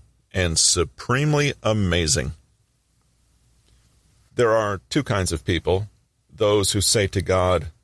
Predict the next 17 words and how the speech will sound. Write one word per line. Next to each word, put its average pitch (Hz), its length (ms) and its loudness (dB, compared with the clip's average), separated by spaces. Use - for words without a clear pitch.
"Thy 92 260 -2
will 87 220 0
be 64 140 -8
done," 95 440 -2
and 101 220 0
those 98 400 2
to 95 160 0
whom 87 420 0
God 139 380 0
says, 60 640 0
"All 107 160 -2
right 151 200 0
then, 120 300 -2
have 98 200 -2
it 135 100 -2
your 165 240 0
way." 98 280 -2